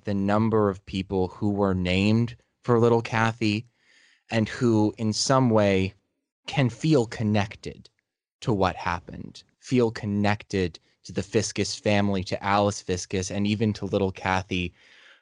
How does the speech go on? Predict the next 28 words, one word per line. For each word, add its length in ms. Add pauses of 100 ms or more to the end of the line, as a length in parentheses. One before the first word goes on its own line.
herself, 800 (200)
even 300
having 760 (160)
never 460
met 440
her. 340 (760)
And 640 (200)
<laughs> 880
I, 200
I 80
know 320
that 180 (260)
endings 600
are 140
not 340
always 420
this 280
perfect, 840 (160)
but 380 (340)
I 100
want 460
to 100
continue 840
to 140
keep 360
that 240
in 180
mind. 640